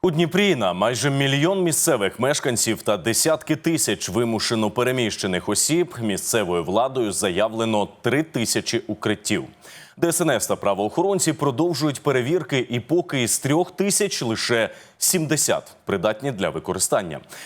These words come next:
Тоді як, наприклад, у Львові налічується близько шести тисяч укриттів. Більше чотирьох тисяч із них можна використовувати. У Харкові більше двох із половиною тисяч укриттів готові до використання.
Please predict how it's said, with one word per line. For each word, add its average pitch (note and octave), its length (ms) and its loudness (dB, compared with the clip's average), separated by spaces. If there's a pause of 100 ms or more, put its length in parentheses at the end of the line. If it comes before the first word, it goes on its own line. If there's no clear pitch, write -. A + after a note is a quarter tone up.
(140)
Тоді D#3+ 220 2
як, D3 180 0
наприклад, A#2+ 500 0
у C3+ 120 0
Львові G2+ 460 2
налічується D3 720 0
близько B2 460 0
шести - 460 0
тисяч - 460 -4
укриттів. F#2 500 -4 (180)
Більше F#2 520 -2
чотирьох G2+ 560 -2
тисяч - 420 -2
із D#2+ 160 -4
них B2 280 -2 (180)
можна A2+ 400 0
використовувати. A2 800 -2 (380)
У F#3 60 2
Харкові C3+ 500 2 (100)
більше G#2 380 0
двох A2 380 0
із G2+ 120 -2
половиною G2 460 0
тисяч - 400 -2
укриттів A#2 440 0
готові G2 380 0
до F2 120 -2
використання. G#2+ 680 -2